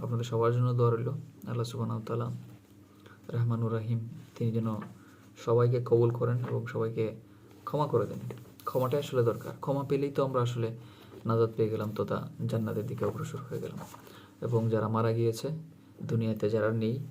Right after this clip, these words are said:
আল্লাহ সুবহানাহু ওয়া তাআলা যেন তাদেরকে রহম করেন, তাদেরকে যেন দয়া করেন, যাতে করে তারা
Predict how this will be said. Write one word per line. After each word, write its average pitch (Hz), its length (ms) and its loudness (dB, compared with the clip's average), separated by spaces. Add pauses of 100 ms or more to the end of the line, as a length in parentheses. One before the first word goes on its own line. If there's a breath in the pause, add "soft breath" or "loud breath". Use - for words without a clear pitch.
(440)
আল্লাহ 113 220 0
সুবহানাহু 117 260 0
ওয়া 113 100 -2
তাআলা 110 160 0
যেন 113 160 -4
তাদেরকে 110 380 -4
রহম 117 320 2
করেন, 113 180 4 (960)
তাদেরকে 113 360 0
যেন 110 160 0 (580)
দয়া 120 420 6
করেন, 117 200 2 (420)
যাতে 113 220 2
করে 113 200 0
তারা - 280 -2